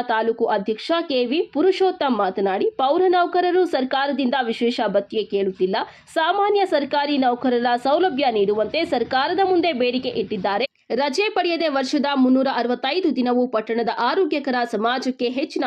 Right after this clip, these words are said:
ಒತ್ತನ್ನ ನೀಡುತ್ತಾರೆ. ಪೌರ ನೌಕರರ ಕೆಲಸ ವೈದ್ಯರ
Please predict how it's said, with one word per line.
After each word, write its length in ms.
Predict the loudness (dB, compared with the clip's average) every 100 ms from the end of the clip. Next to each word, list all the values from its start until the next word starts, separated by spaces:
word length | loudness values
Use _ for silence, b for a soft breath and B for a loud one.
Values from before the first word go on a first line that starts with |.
| -2
ಒತ್ತನ್ನ 300 | -4 -2 -2
ನೀಡುತ್ತಾರೆ. 560 | 0 0 0 -2 -2 -2 B B
ಪೌರ 260 | -2 0 2
ನೌಕರರ 500 | 0 0 0 0 0 0 -2
ಕೆಲಸ 260 | -2 -2 -2 -2
ವೈದ್ಯರ 460 | 0 -2 -2 -2